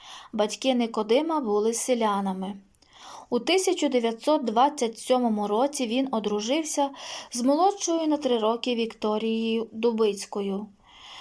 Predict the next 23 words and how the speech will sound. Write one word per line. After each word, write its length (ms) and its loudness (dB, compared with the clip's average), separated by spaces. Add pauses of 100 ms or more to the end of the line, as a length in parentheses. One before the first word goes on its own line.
(200)
Вікторія 680 4
була 320 4
родом 360 4
із 220 0
заможнішої 840 2
родини, 600 0 (300)
з 80 -12
села 460 4
Поташня, 880 2
що 240 -2
лежало 440 4
за 100 4
двадцять 460 0
кілометрів 760 -2
від 220 -2
Вікшнян. 680 -4 (680)
Вони 340 4
взяли 400 4
шлюб 400 -2
у 140 -2
сусідньому 880 0
містечку 720 -2
Ів'є, 600 -2